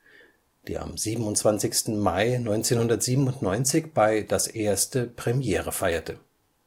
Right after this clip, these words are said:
Darin ist der Sketch in dieselben vier Teile geteilt wie in der ursprünglichen Fassung.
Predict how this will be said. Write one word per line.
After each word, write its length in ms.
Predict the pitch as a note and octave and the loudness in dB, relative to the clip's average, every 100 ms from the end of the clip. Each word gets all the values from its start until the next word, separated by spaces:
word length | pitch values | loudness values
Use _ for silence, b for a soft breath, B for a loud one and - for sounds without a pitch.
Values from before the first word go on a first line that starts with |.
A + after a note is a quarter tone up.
| _ _ _ _ _ _ _ B B B B B | _ _ _ _ _ _ _ B B B B B
Darin 300 | G2 B2 D#3+ | 2 4 6
ist 180 | C#3 C3+ | 4 4
der 80 | C3 | 2
Sketch 640 | - - B2+ - - G3 | 2 2 2 0 -4 -4
in 260 | D3 A#2 G#2 | -2 -2 0
dieselben 580 | F#2 F#2 G2+ D3 C3+ G2 | 0 2 4 4 2 0
vier 480 | - - C#3 A#2+ F2+ | -2 -2 0 0 -2
Teile 420 | - G#2 A2 G#2 | 0 2 2 0
geteilt 680 | A2 - A#2 D#3 D#3+ - - | -4 0 2 2 -2 -8 -8
wie 240 | A#2 A#2 G#2 | -4 -4 -4
in 100 | A#2 | -4
der 180 | A2+ | -4
ursprünglichen 800 | F#3+ F3+ C#3+ - - G2 F2+ G2 | 2 4 4 0 -2 -2 -2 -4
Fassung. 480 | - F#2+ - F2 D#2+ | -2 0 0 -2 -6